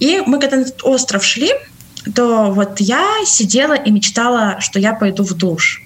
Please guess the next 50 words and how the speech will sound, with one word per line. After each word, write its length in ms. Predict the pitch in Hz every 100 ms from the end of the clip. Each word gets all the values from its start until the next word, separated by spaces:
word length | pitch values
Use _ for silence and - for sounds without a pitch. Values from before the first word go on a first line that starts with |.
| - -
Я 220 | 202 208
просто 640 | - 226 220 - 208 208 - - - -
представляла 720 | 226 247 - 220 226 277 330
это 300 | 262 233 220
очень 480 | 196 214 226 - 208
ярко, 800 | 185 208 277 330 - 247 214 202 -
и 480 | 196 202 196 196 190 - -
я 300 | 202 190 208
вот 300 | 202 190 -
о 60 | 196
чистых 380 | 196 208 226 208
волосах, 440 | 208 202 220 208
любая 360 | 196 220 277 285
девушка 460 | 233 233 214 -
мечтает, 560 | 208 202 - 196 185 180
а 40 |
когда 180 | 185 190 202
находишься 460 | 202 208 196 -
в 40 | 196
море, 280 | 196 214 190
то 160 | 190
вообще 280 | 185 185 214
неизвестно, 480 | 196 185 196 196 180
когда 420 | 180 180 185 170
это 140 | 165
с 60 | 170
тобой 220 | 185 180
может 260 | 180 180 170
случиться. 580 | - 175 285 277 240 214 - - - - - - - -
И 60 |
я 200 | 226 277
представляла, 760 | 311 320 - 302 240 254 277 285
что 200 | 277 -
там 220 | 254 226
будет 440 | 208 220 214 226 175
душ, 320 | 208 247 -
и 40 | 240
там 280 | 226 226
вообще 280 | 214 208 226
все 260 | 220 - 220
будет, 480 | 196 226 220 214 -
вот 260 | 196 196
о 40 | 196
чем 180 | 226
можно 260 | 208 208 196
мечтать, 480 | 208 202 277 339 -
то 60 | 240
есть 140 | 208
душ, 160 | 214 202
электричество, 600 | 185 - 254 320 - 208